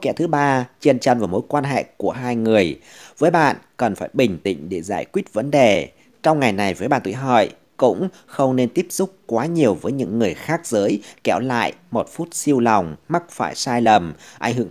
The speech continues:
to lớn tới danh dự, uy tín, gia đình và người thân của mình nữa nhé.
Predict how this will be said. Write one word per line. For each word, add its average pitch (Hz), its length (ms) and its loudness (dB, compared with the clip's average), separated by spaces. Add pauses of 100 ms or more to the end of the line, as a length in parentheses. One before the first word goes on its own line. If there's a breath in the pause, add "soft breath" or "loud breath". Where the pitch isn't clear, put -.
to 131 140 0
lớn 120 240 0
tới 127 160 -2
danh 135 240 0
dự, 117 260 4 (200)
uy 147 240 6
tín, 101 280 -2 (120)
gia 135 200 -2
đình 101 320 0 (160)
và 113 120 -2
người 92 380 -4
thân 110 260 -8 (160)
của 82 160 -6
mình 87 360 -8
nữa 76 240 -14 (100)
nhé. 165 180 -2